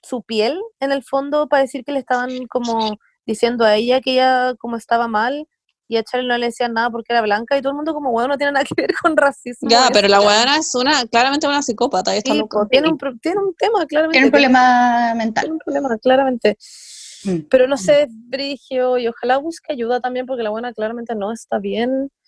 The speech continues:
Speaker 1: Em, pero eso, que hay gente que la sigue, escucha su música, y que le mandaba la dirección de Charli D'Amelio, onda, qué wea eso. En fin,
Speaker 2: Qué miedo.
Speaker 1: eso.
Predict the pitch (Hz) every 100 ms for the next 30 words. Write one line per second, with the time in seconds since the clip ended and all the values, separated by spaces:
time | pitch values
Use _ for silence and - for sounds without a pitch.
0 | _ _ _ - 220 220 220 220 220 214
1 | - 220 214 214 214 208 247 - 208 208
2 | 226 233 269 262 269 247 - 247 262 262
3 | 240 254 - 233 247 - 233 254 262 262
4 | 233 220 208 202 220 311 311 285 233 -
5 | 233 240 269 - - 220 233 262 240 226
6 | 202 233 202 196 196 - 247 226 226 -
7 | 190 _ _ _ _ _ _ _ _ _
8 | _ - - 175 320 349 240 302 190 202